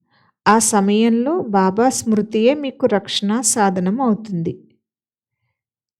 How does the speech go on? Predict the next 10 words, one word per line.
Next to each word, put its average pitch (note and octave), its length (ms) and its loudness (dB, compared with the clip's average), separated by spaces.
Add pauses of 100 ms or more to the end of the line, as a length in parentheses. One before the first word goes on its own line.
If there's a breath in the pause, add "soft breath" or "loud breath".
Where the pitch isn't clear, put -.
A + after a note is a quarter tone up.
(100)
ఎలా G3+ 220 6
అయితే B3+ 400 2
స్థూల G#3 440 2
రూపంలో A#3 800 2 (160)
మిలిటరీ A3 600 2
వాళ్ళు A#3 600 2 (120)
రక్షణ A#3+ 600 -4 (100)
చేస్తారు A3 440 -2
కదా, A3 280 -4 (840)
అదేవిధంగా G3 880 4